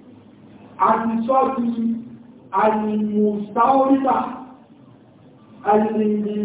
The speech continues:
àìmùsáóríbà, èbó, Yorùbá láàrín English.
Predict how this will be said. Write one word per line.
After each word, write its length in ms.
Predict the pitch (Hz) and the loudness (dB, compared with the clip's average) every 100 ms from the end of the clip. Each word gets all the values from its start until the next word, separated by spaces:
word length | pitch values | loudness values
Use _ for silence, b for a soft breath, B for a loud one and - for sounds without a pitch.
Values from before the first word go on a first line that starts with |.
| 202 240 254 254 277 269 254 | -2 -2 0 2 2 0 0
àìmùsáóríbà, 1300 | 240 220 214 208 208 208 - 214 240 240 240 233 - - - - - - - - - - - - | -2 -2 -2 -2 -4 -6 -2 0 2 2 2 0 -2 -2 -8 -14 -20 -20 -20 -20 -20 -20 -20 -4
èbó, 480 | 196 214 214 220 254 269 269 - - - - - - - - - - | 4 6 6 4 4 4 0 -4 -14 -20 -20 -20 -20 -20 -20 -20 -14
Yorùbá 560 | 208 214 214 214 220 | 2 4 4 2 0
láàrín 520 | 214 233 226 226 226 226 226 - - - - | 2 2 2 2 0 -4 -10 -16 -20 -20 -20
English. 460 | 180 185 170 165 | -14 -12 -8 -10